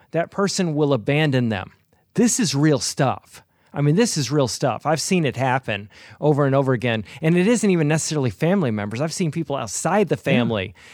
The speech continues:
Speaker 1: that were caretakers, and they didn't, they felt like if they didn't go along, you know, so this is something that you wanna make sure that you deal with, you know, with your legal counsel as well.
Speaker 2: Well, especially at that time of life when there can be a fair amount of isolation.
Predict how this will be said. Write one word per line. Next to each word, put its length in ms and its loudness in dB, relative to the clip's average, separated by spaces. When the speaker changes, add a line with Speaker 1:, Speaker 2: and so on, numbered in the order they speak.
Speaker 1:
that 260 2
were 140 2
caretakers, 920 0
and 200 2
they 120 4
didn't, 440 0
they 120 2
felt 240 2
like 180 0
if 140 -4
they 100 2
didn't 200 2
go 180 4
along, 640 2
you 100 -4
know, 300 -2
so 200 0
this 300 0
is 140 0
something 380 0
that 160 -2
you 80 -4
wanna 200 0
make 180 0
sure 240 -2
that 220 -2
you 140 0
deal 340 0
with, 400 2
you 160 -10
know, 140 -8
with 240 -2
your 140 2
legal 320 2
counsel 460 -2
as 120 -4
well. 260 0
Speaker 2:
Well, 80 0
especially 360 0
at 140 -2
that 300 0
time 260 -2
of 140 -2
life 400 0
when 260 0
there 220 0
can 240 -2
be 160 2
a 60 0
fair 200 -2
amount 300 0
of 80 -2
isolation. 840 -2